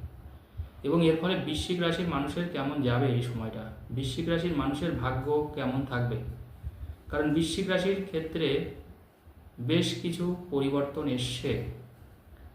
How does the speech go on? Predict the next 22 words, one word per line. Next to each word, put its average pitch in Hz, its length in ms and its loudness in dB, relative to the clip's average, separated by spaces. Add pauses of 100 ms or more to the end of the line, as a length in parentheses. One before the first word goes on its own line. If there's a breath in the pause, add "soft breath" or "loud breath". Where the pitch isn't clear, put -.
(320)
আজকে - 360 -2
এটাই 170 140 4
আলোচনা 170 360 4
করব 160 200 2 (320)
যে 127 160 4 (220)
মঙ্গলের 156 580 6
এই 151 160 2
রাশি 127 400 0
পরিবর্তনে 160 640 0
বৃশ্চিক 135 460 -4
রাশির 151 260 -4
মানুষ 139 280 0 (100)
কী 139 80 -4
কী 139 160 -4
সুবিধা 139 380 -2
পাবেন, 135 320 -2 (960)
কী 165 140 2
কী 180 160 2
অসুবিধা 160 540 2 (640)
আপনার 135 440 0
হবে, 127 220 2 (1120)
কোন 156 120 4